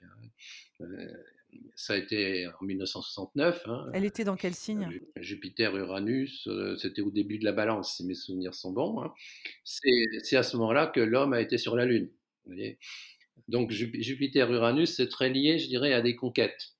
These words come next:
Speaker 1: hein, donc, heu, là, c'était des conquêtes spatiales. Bon, ben, moi, je pense qu'il va y avoir des grandes conquêtes de l'espace, hein, heu, bon, ben, peut-être qu'il y a des pays qui, qui vont se rattraper, hein, heu, heu, c'était les États-Unis en mille neuf cent soixante-neuf, mais bon, heu,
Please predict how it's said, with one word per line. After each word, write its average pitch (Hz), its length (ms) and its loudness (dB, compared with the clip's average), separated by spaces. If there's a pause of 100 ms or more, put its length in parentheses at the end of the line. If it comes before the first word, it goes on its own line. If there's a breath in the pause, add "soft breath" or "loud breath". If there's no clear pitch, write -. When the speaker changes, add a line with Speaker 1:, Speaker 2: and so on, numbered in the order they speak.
(120)
Speaker 1:
hein, 117 240 -4
donc, 101 260 -4
heu, 90 320 -10
là, 113 120 -2
c'était 101 300 -2
des 98 120 -4
conquêtes 95 360 -6
spatiales. 123 800 0 (440 loud breath)
Bon, 117 200 0
ben, 92 220 0
moi, 101 180 -2
je 95 120 0
pense 113 340 -4
qu'il 95 520 -2
va 95 60 -2
y 95 100 0
avoir 95 260 -2
des 90 100 -4
grandes 95 280 -8
conquêtes 98 380 -4
de 87 80 -2
l'espace, - 720 -4 (100)
hein, 95 340 -10
heu, 87 60 -14 (400)
bon, 92 140 -10
ben, - 220 -16
peut-être 107 300 -2
qu'il 98 120 -2
y 95 60 0
a 90 40 -4
des 92 160 -4
pays 107 340 0
qui, 95 260 -8 (100)
qui 92 80 -14
vont 92 100 -10
se - 100 -6
rattraper, 107 600 0
hein, 117 340 -6
heu, 90 220 -10 (600 loud breath)
heu, 95 60 -16 (340)
c'était 95 280 -8
les 92 180 0
États-Unis 98 640 0
en 92 80 -2
mille 92 140 -2
neuf 92 100 -2
cent 92 120 -8
soixante-neuf, 131 640 -4
mais 95 120 -6
bon, 110 300 -4
heu, - 20 -12